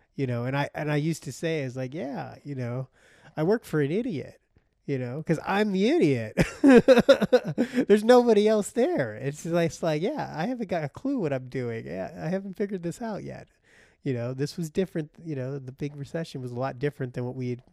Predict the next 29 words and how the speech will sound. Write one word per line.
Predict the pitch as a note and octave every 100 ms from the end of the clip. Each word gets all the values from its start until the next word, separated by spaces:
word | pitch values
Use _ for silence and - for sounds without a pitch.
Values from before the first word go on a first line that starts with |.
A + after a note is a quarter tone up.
| -
previously | C3+ C3 B2+ - C3
had | B2+ C3 C3+
before, | B2+ - C#3+ C#3+
like, | C3 C3 _
during | - C3+
the | C3
dot-com | C3 C#3+ - E3 D3 B2+
bust | A2 - - _ _ - _ _ C3+
and | C3+
that | C3+
kind | C#3 A#2
of |
stuff, | - - A#2 -
where | B2+ A#2+ A#2+
our | C3 B2
industry | C3 B2 - B2
wasn't | A#2+ A#2+ A#2+
as | A2+
affected | B2+ - C#3 _ B2+ A#2 - C3+
as | A#2
much. | A2+ C#3+ C#3 - - - _ _ _ _ _ -
Um, | B2 A2+ A2 G#2 G2+ G#2 _ -
you | A#2
know, | G#2 A2+
and | B2
I | B2+
didn't | B2 A#2
transition | - B2+ A#2 A2+ A#2+ - A#2
into, | A#2 A2+ A2 A#2+ A2+ A2